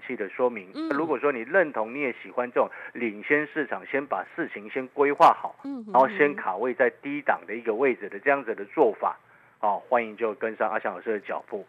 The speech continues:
Speaker 2: 是。
Speaker 1: 那如果说你认同这样子的做法，你也可以选择，
Speaker 2: 嗯。
Speaker 1: 哦，用一天一百，这个一天一张红色钞票的一个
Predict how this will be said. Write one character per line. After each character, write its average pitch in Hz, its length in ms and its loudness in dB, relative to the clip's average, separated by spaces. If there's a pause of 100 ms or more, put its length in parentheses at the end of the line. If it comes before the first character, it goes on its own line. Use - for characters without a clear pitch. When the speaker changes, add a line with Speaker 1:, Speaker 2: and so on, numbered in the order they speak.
Speaker 2:
是。 - 220 -12
Speaker 1:
那 180 220 8
如 165 220 4
果 147 180 2
说 151 280 6
你 117 140 -2
认 139 280 4
同 107 240 -2
这 151 80 6
样 151 100 4
子 117 120 0
的 107 80 -4
做 135 220 2
法， 90 240 -2
你 123 120 -6
也 131 140 0
可 117 100 -2
以 120 100 2
选 104 240 -4 (120)
择， 95 260 -8
Speaker 2:
嗯。 120 80 -18
Speaker 1:
哦， 101 200 -2
用 110 440 0
一 165 100 -8 (140)
天 143 180 4 (140)
一 143 100 -6
百， 95 480 0
这 131 80 -4
个 113 300 2
一 214 100 -8 (140)
天 151 240 6 (300)
一 160 100 -2
张 139 320 6
红 110 360 -8
色 131 200 4
钞 131 280 2
票 127 220 4
的 101 140 -6
一 143 100 -10
个 123 180 -2